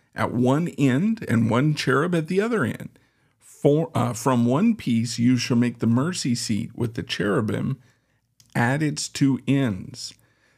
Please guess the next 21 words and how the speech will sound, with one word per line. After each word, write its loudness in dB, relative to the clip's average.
The -2
cherubim 0
shall 0
have 0
their 0
wings 0
spread -2
upward, -2
covering 2
the 0
mercy 0
seat -2
with -2
their 2
wings, -2
with -4
their -4
faces -2
toward -2
one -2
another. -2